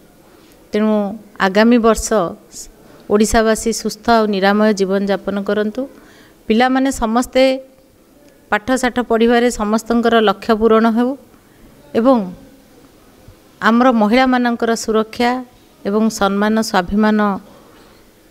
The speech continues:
ବ-, ବଜେଇ ରହୁ ଏବଂ ସମସ୍ତ ପରିବାରର ସୁଖ ଆଉ ସମୃଦ୍ଧି କାମନା କରୁଛି। ମୁଁ ତ ଗୋଟେ ରେଜୁଲେସନ୍ କରିବି ଯେ ସବୁଦିନ, ପ୍ରତ୍ୟେକ ଦିନ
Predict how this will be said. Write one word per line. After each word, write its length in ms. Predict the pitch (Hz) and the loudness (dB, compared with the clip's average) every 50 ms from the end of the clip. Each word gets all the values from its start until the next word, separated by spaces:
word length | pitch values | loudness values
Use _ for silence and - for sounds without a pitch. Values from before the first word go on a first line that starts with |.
| _ _ - - | _ _ -16 -12
ବ-, 300 | - 151 160 175 151 160 | -12 -8 -4 -4 -4 -4
ବଜେଇ 400 | 170 175 185 175 175 214 240 247 | -2 -2 -2 0 2 4 4 4
ରହୁ 260 | 240 262 233 247 311 370 - - - _ _ _ _ _ _ _ _ _ - | 4 2 0 0 -4 -6 -6 -10 -20 _ _ _ _ _ _ _ _ _ -16
ଏବଂ 140 | - 196 196 | -14 -12 -12
ସମସ୍ତ 440 | - - 208 196 214 240 233 - - 226 | -10 -8 -6 -2 0 -2 -2 0 -4 -4
ପରିବାରର 560 | 208 - 190 185 196 196 196 196 196 196 196 208 | -2 -2 -2 0 0 0 0 0 -2 -2 -4 -6
ସୁଖ 260 | 202 - 208 - - 196 | -6 -8 -12 -10 -6 -4
ଆଉ 120 | 190 190 190 | -4 -4 -4
ସମୃଦ୍ଧି 460 | - - 165 170 170 175 175 170 180 | -4 -6 -6 -6 -6 -8 -8 -8 -8
କାମନା 340 | - - 156 160 160 127 131 | -10 -10 -10 -10 -10 -10 -12
କରୁଛି। 440 | - - - - - 277 285 311 - 135 135 139 147 - - - - _ - 208 | -14 -14 -16 -16 -16 -14 -14 -14 -14 -14 -14 -16 -18 -20 -20 -20 -20 _ -4 -2
ମୁଁ 120 | 208 214 226 | 0 0 2
ତ 80 | 220 262 | 2 2
ଗୋଟେ 300 | 254 247 254 247 - 269 254 | 0 0 0 -2 0 0 2
ରେଜୁଲେସନ୍ 640 | 247 240 208 190 226 220 220 214 - - 220 220 220 | 2 0 0 0 -2 0 0 0 0 -2 -4 -2 0
କରିବି 380 | 214 202 180 190 175 185 202 254 285 - - - _ _ - - - - - - - - _ - _ - - - - - - - _ _ - - | -2 -2 -2 -2 -6 -6 -8 -8 -10 -14 -20 -20 _ _ -20 -20 -20 -20 -20 -20 -20 -20 _ -20 _ -20 -20 -20 -20 -20 -20 -20 _ _ -12 -12
ଯେ 440 | 208 214 269 285 294 302 302 294 285 | -6 0 2 2 4 4 4 2 0
ସବୁଦିନ, 680 | - - - 226 202 196 240 311 294 226 247 202 180 175 170 - - - - - - - - - - - - _ _ _ - | -2 -2 -2 -4 -2 0 0 0 2 2 0 0 0 -4 -10 -12 -14 -16 -16 -18 -20 -20 -20 -20 -20 -20 -20 _ _ _ -6
ପ୍ରତ୍ୟେକ 440 | 208 208 - - - 294 302 262 240 220 | -6 -6 -6 -4 0 0 0 0 0 0
ଦିନ 200 | 233 220 208 | 0 0 0